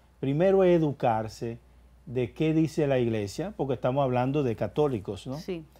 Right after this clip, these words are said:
Speaker 2: sí.
Speaker 1: ¿Qué dice la iglesia? ¿Cuáles son los, los recursos que hay? Eh, hay que hacer un proceso de sanación en la familia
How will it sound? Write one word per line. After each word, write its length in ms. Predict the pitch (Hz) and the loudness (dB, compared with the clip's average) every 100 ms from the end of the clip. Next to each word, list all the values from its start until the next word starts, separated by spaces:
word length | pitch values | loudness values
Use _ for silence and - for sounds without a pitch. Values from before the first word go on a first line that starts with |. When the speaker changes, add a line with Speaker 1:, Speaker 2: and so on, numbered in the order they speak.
| _ - | _ -10
Speaker 2:
sí. 120 | - | -2
Speaker 1:
¿Qué 140 | 151 | 2
dice 340 | 165 170 - 156 | 2 2 0 0
la 160 | 127 | 2
iglesia? 760 | 117 123 127 127 - 143 139 151 - - _ _ _ - | 2 2 2 2 -2 -4 -4 -6 -14 -20 _ _ _ -6
¿Cuáles 380 | 135 135 147 | -2 0 0
son 360 | - 156 147 147 | -2 -4 -2 -2
los, 460 | 135 123 113 - - | -2 -2 -6 -10 -14
los 180 | 131 117 | -6 -4
recursos 720 | 117 107 - 156 165 - 127 - | -4 -6 0 0 0 -2 -6 -4
que 220 | 123 110 | -4 -2
hay? 340 | 104 101 117 151 - - - _ - - _ 147 | -2 -4 -6 -8 -16 -20 -20 _ -20 -20 _ -2
Eh, 640 | 139 135 131 127 123 123 - | 2 4 4 4 2 -2 -2
hay 200 | 143 165 | 0 2
que 100 | 160 | 2
hacer 240 | - 151 | 0 0
un 100 | 151 | -2
proceso 580 | 143 135 120 143 143 160 | -2 -4 -4 -4 -4 -4
de 120 | 139 | -4
sanación 720 | 123 123 117 101 - 139 170 165 | -4 -4 -6 -8 -6 -4 -2 -2
en 100 | 131 | -2
la 120 | 107 | -4
familia 640 | - 104 104 104 113 135 | -4 -6 -4 -4 -4 -6